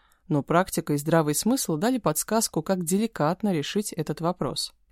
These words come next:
Несмотря на то, что политики и другие випы во время пандемии нередко приветствуют друг друга, касаясь локтями, предплечьями или кулаками,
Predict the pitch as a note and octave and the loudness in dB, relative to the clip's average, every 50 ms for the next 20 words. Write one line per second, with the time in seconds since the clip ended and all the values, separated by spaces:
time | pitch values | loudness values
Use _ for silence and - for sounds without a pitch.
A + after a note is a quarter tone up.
0 | - - G3 G3+ - - A#3 B3 C4 D4 D4+ C#4 A3+ - A#3 B3 - - - G3 | 2 6 6 6 8 8 6 6 8 8 8 8 8 6 6 4 6 6 2 2
1 | - - E3+ E3 F3+ G#3+ A3+ - - F#3+ - - F3 D#3+ D#3 D#3+ D#3+ D#3 D3+ E3 | 6 6 6 6 6 4 2 2 0 0 2 4 2 4 4 4 2 2 2 2
2 | E3+ E3+ E3 D#3 E3 F#3 F3 - - D3+ D3 C#3+ D3+ D3 D#3+ D#3+ D#3+ D#3 D3+ - | 4 4 4 4 4 2 2 4 4 2 4 4 2 2 4 4 4 4 4 4
3 | E3 E3 D#3+ D#3 F#3 F#3 F#3 F3 E3 D#3 D#3 D#3 D#3 D#3 E3 D#3+ - - D#3+ - | 4 4 4 4 4 4 4 4 4 4 4 4 4 4 2 0 0 -4 -4 -2
4 | E3+ D#3 D3+ D#3 D#3 - - - D#3+ D3+ D3 D3+ D#3+ E3 F3 E3+ F3 E3 D#3 C#3 | -2 -2 0 -2 -2 -2 -2 -2 -2 0 2 2 2 2 4 2 2 4 4 2
5 | C#3+ C#3+ - D#3 D3+ - - D#3 D3 C#3+ C#3+ - - D#3 D3 - - - - D#3 | 2 0 0 -2 -2 0 0 2 2 2 0 0 0 -2 -2 -2 -2 -2 0 2
6 | D#3 E3 F3 D#3+ D3+ C#3+ C#3 - - D3 - _ - D3 D3 D#3 F3+ F3+ - - | 2 4 4 4 2 2 0 -2 -4 -4 -6 _ -4 -2 0 0 0 -2 -2 -2
7 | - D3+ D3 C#3+ C#3+ C#3 C#3+ - - D3+ D3+ D3+ - - D4 D4 A3+ F3 E3 | 0 0 0 0 0 -2 -2 -2 -2 -2 -2 -2 -2 0 2 2 2 2 0